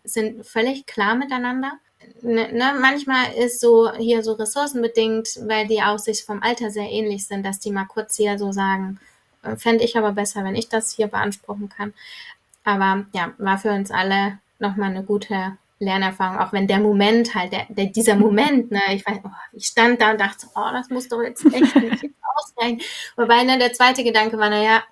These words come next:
Speaker 1: Gott sei Dank jetzt mit Melanie.
Speaker 2: Ja,
Speaker 1: Lass das
Speaker 2: ja.
Speaker 1: mal ein Kunde oder eine Kundin dann,
Speaker 2: Ja.
Speaker 1: äh, gewesen sein.“ Das wäre natürlich, das wäre wirklich doof.
Speaker 2: Obwohl wahrscheinlich bei einer Kundin, dann hättest du gar nicht, vielleicht gar nicht au-, den Druck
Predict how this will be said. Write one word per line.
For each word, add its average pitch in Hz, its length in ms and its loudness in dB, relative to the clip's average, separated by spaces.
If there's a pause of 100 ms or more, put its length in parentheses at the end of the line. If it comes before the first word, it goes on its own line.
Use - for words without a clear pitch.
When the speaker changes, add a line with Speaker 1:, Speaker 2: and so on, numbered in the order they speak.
Speaker 1:
Gott 233 180 2
sei 226 100 2
Dank 214 200 0
jetzt 196 160 -8
mit 185 140 -8
Melanie. 208 460 2
Speaker 2:
Ja, 220 200 6
Speaker 1:
Lass 202 160 2
das 262 140 2
Speaker 2:
ja. 196 240 6 (200)
Speaker 1:
mal 208 40 -6
ein 208 80 -4 (120)
Kunde 262 340 2
oder 208 120 2
eine 196 220 0
Kundin 233 520 -4
dann, 185 260 -2
Speaker 2:
Ja. 190 480 2 (420)
Speaker 1:
äh, - 20 -10
gewesen 208 280 0
sein.“ 196 320 2 (200)
Das 214 200 -2
wäre 214 280 0
natürlich, 202 720 -4 (840)
das 202 340 0
wäre 185 280 -4
wirklich 170 300 -10
doof. 220 120 2
Speaker 2:
Obwohl 214 240 4
wahrscheinlich 214 400 0
bei 185 80 0
einer 185 180 0
Kundin, 208 320 -2
dann 196 100 -2
hättest 196 300 -8
du 190 60 -10
gar 180 160 0
nicht, 208 160 -8 (360)
vielleicht 196 300 0
gar 185 100 2
nicht 208 160 -6
au-, - 180 -8
den 214 240 0
Druck 214 220 0